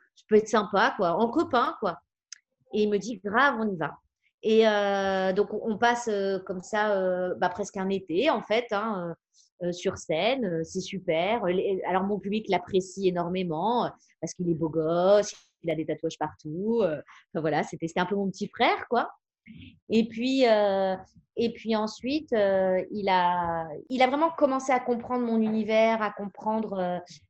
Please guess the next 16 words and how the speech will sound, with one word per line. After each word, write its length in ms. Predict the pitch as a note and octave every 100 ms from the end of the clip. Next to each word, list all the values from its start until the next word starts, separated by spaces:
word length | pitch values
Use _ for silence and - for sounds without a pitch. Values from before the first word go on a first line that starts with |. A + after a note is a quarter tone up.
| _ F3+
euh, 480 | F3 E3+ F3 E3+ E3 - -
la 140 | F3+ F#3+
façon 640 | A#3 A3+ - A#3+ B3+ B3+
dont, 320 | A3 G3+ G#3 G3+ F#3+ E3+ E3 _ - - -
dont, 560 | D#3+ F3 G3+ F#3+ F3+ F3+ E3+ E3 D3+ D3 -
dont 220 | G3 A3
j'entendais 580 | A#3 A#3+ A#3+ A3 A3 A3
la 120 | G3+
musique. 460 | G3 F#3 B3 D4 A3+ F#3 _ _ _ -
Et 80 |
puis, 120 | - B3+
on 60 |
s'est 160 | B3+ C4
remis 160 | C4
à 80 | C4
travailler. 720 | B3 A#3 G3+ F#3 F3 B3 D4